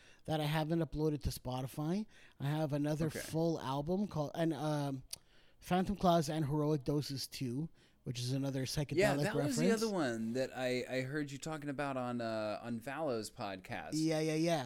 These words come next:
Speaker 2: And I haven't heard either Phantom Claws or Heroic Doses.
Speaker 1: Damn,
Speaker 2: And I was
Speaker 1: son.
Speaker 2: looking for those, but, like, I
Speaker 1: I'll hook you up.
Speaker 2: I, I just found One Trick Pony on Spotify.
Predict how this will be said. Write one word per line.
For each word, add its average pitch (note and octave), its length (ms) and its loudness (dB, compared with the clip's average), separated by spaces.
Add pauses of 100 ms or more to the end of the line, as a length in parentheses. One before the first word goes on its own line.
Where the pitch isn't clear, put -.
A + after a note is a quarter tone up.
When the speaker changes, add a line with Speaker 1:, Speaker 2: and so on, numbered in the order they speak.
(280)
Speaker 2:
And A#2 340 -2 (240)
I C#3+ 100 -2
haven't F#3 260 0
heard D3 460 2 (100)
either B2+ 340 2
Phantom C3 420 -2
Claws A#2+ 380 0
or A#2 240 0
Heroic A2 480 0
Doses. F#2+ 720 -4
Speaker 1:
Damn, G3 200 -2
Speaker 2:
And - 80 -2
I A2+ 40 0
was E3+ 160 4
Speaker 1:
son. F#3+ 80 -2
Speaker 2:
looking F3+ 300 -2
for A#2 220 -4
those, G#2+ 440 0
but, A2 240 0
like, G#2 240 0
I G#2 240 -2 (1040)
Speaker 1:
I'll E3+ 80 4
hook G3+ 220 8
you F#3+ 140 10
up. F#3+ 200 10
Speaker 2:
I, A2 400 -4
I B2 60 -2
just C#3 200 -8
found C3 240 -2
One A#2+ 140 -2
Trick A#2+ 240 -8
Pony G#2+ 460 -2
on G2 600 -4
Spotify. F#2 840 -4